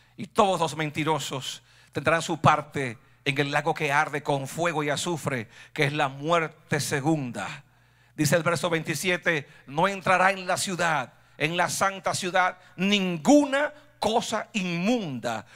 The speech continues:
o que hace abominación y mentira, sino solamente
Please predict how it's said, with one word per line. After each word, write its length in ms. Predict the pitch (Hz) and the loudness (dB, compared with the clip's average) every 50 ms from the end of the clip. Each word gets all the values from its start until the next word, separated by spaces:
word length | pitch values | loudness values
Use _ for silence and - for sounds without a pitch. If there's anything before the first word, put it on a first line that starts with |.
| - - - | -20 -12 -2
o 160 | - 202 196 | -2 -2 0
que 180 | - 196 180 185 | 0 2 4 4
hace 400 | 196 202 190 - 208 202 190 - - | 4 4 4 0 -4 -6 -6 -4 2
abominación 1000 | 175 175 180 170 175 165 160 160 160 165 156 131 - - - 185 220 208 208 202 - | 2 2 4 4 2 0 0 -2 -4 -2 -4 -2 -2 -2 -2 0 -2 -2 -4 -4 -6
y 100 | 202 165 | -6 -4
mentira, 680 | 165 160 151 147 - - 208 180 151 139 127 110 - - - - - - | -4 -4 -4 -6 -4 -4 -4 -4 -2 -2 -4 -4 -6 -10 -20 -20 -18 -8
sino 360 | - - 180 170 156 175 185 | -4 -2 -2 -2 0 0 0
solamente 880 | - - - 185 185 190 185 185 190 185 175 - - - 143 131 110 | 0 0 -4 -2 -2 -2 -2 -2 -6 -6 -8 -12 -4 -4 -2 -2 -4